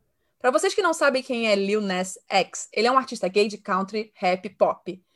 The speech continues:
Isso foi um adendo dela, não meu. De qualquer forma, ele fez um TikTok e eu repostei nos meus stories falando que ele é tão lindo por nada. Meu namorado é conhecido por ser ciumento. Por isso, assim que postei,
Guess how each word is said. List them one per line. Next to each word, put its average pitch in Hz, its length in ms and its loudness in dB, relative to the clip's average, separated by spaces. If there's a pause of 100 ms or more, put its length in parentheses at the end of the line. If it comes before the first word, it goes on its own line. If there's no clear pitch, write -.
(180)
Isso 208 200 -4
foi 233 120 2
um 220 40 2
adendo 208 280 0
dela, 196 400 2
não 196 180 -2
meu. 202 240 -2 (300)
De - 120 -6
qualquer 330 280 6
forma, 214 520 2 (200)
ele 269 160 2
fez 285 180 0
um 285 80 -2
TikTok 220 760 -2 (120)
e 220 100 -2
eu 247 120 8
repostei 277 540 4
nos 240 200 -4
meus 220 200 -2
stories 196 460 0
falando 208 340 0
que 208 320 -6 (320)
ele 220 120 -4
é 220 60 -4
tão 254 220 0
lindo 220 320 -4
por 220 220 -6
nada. 175 480 -6 (400)
Meu 214 140 -2
namorado 254 500 4
é 196 40 0
conhecido 220 400 -6
por 226 120 -4
ser 226 120 -2
ciumento. 220 680 -8 (400)
Por 277 140 0
isso, 302 180 2
assim 339 160 0
que 370 100 0
postei, 190 540 -2